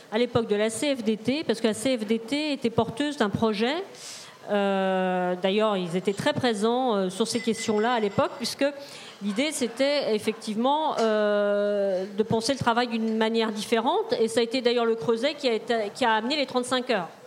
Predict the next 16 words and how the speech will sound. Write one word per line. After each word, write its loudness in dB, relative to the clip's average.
Enfin, 0
dix -4
ou -4
quinze 0
ans 4
après. -2
C'est-à-dire 0
la 2
réduction 0
du -2
temps 2
de -4
travail 2
pour 2
aussi, 2
euh, 2